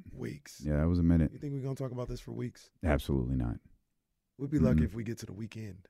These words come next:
Speaker 2: Mm-mm. Absolutely not.
Speaker 1: And that's, that's the worst thing that can happen. We've gotten de-, desensitized to these type of things,
Speaker 2: Mm-hmm.
Speaker 1: and to a certain degree,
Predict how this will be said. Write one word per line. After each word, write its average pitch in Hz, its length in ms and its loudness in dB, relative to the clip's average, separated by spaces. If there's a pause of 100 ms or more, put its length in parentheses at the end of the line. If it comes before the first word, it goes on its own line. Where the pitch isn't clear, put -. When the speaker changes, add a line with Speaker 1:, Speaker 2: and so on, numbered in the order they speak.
Speaker 2:
Mm-mm. 67 280 0 (280)
Absolutely 73 520 -2
not. 67 220 -2 (640)
Speaker 1:
And 143 100 -10
that's, 139 240 -4 (120)
that's 156 460 0 (240)
the 131 80 -4
worst 131 420 0
thing 131 160 -4
that 127 100 -2
can 123 100 -2
happen. 127 280 -2 (380)
We've 117 480 2 (240)
gotten 110 240 2
de-, 123 380 -6 (120)
desensitized 143 760 2
to 131 60 -10
these 147 180 4
type 151 200 -2
of 151 60 -2
things, 160 420 -2
Speaker 2:
Mm-hmm. 73 260 4 (220)
Speaker 1:
and 127 280 0
to 120 80 0
a 107 60 0
certain 135 300 0
degree, 120 400 2